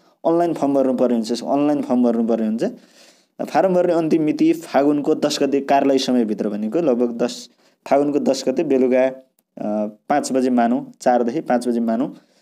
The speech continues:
अ, फागुनको दस गतेभित्र जस्तो तपाईँले फर्म भरिसक्नु पऱ्यो।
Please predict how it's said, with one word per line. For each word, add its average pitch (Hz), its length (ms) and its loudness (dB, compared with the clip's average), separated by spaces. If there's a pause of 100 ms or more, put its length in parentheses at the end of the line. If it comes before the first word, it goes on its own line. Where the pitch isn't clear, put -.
(200)
अ, 113 100 -2
फागुनको 143 380 2
दस 135 300 -2
गतेभित्र 127 600 0
जस्तो 131 260 0
तपाईँले 123 200 0
फर्म 123 200 -2
भरिसक्नु 120 440 0
पऱ्यो। 120 340 0